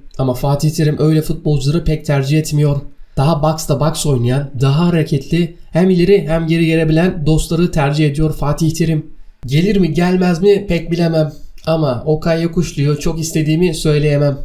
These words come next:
Sizin düşünceniz nedir? Okay Yokuşlu Galatasaray'a gelmek isterse siz de kabul eder misiniz? Galatasaray'a çifte müjde. Cimbom'un kiralık gönderdiği Maicon ile Cagney'e talipler var. Nottingham Premier Lig'e çıkarsa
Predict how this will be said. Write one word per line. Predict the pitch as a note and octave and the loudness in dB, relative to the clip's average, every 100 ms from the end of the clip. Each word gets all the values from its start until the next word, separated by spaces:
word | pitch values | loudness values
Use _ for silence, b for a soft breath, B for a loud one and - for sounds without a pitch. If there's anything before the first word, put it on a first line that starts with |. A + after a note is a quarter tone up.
| - - - | -12 -18 -12
Sizin | - C3+ E3+ F#3 | -6 0 2 2
düşünceniz | D#3 F#3 E3+ F3 D#3 | 0 0 2 0 0
nedir? | F3 B2+ A#2 - - - | -2 -2 -6 -10 -20 -6
Okay | C3 B2+ D3+ E3+ | -4 0 0 0
Yokuşlu | F3+ F#3 D3+ A#2+ | 0 -4 -2 -2
Galatasaray'a | B2 D#3 F#3+ F3 D3+ B2 | 0 0 -2 -2 0 0
gelmek | A#2 D3 D#3+ - E3 | 2 0 0 -4 -4
isterse | D#3 - C#3 - E3 C#3+ | -4 -2 -2 -2 -2 -2
siz | - D#3+ B2+ | -2 -2 -2
de | D3 C#3+ | -2 -2
kabul | D3 C#3 C3+ | -2 0 0
eder | C3+ C3+ | 0 -2
misiniz? | C3 - C#3+ - - - - - - - | -4 -2 -4 -4 -8 -12 -12 -12 -12 -2
Galatasaray'a | D#3 F#3 E3 - E3 F3+ D3+ - | 0 2 0 0 0 2 0 -2
çifte | D#3+ - E3 | -4 -2 0
müjde. | D#3 D3 C#3+ D#3 C#3+ - - - - | 2 0 2 0 -2 -10 -18 -14 -4
Cimbom'un | C#3 C#3+ D#3 F#3 | -2 0 2 2
kiralık | F3+ D3+ C3+ C#3 D#3+ | 2 -2 0 0 0
gönderdiği | D#3 D3+ D3+ D3 C#3 C#3+ | 0 2 2 0 0 0
Maicon | D3 E3 E3+ D#3 | 2 0 0 0
ile | C3+ | 0
Cagney'e | B2+ D3 D3+ D3+ D3+ | 0 0 0 0 0
talipler | D3 C#3+ D3 - D3 | 0 0 0 0 0
var. | C#3+ D3 - - - - C3+ | 2 0 -4 -16 -20 -12 -2
Nottingham | B2+ D3+ F3+ D#3+ E3+ - - | 0 2 0 0 -4 -8 -2
Premier | D3 D3+ E3+ | 0 2 2
Lig'e | F3+ D#3 | 0 0
çıkarsa | - - D#3 D#3 C#3 B2+ | -4 0 0 0 -2 -4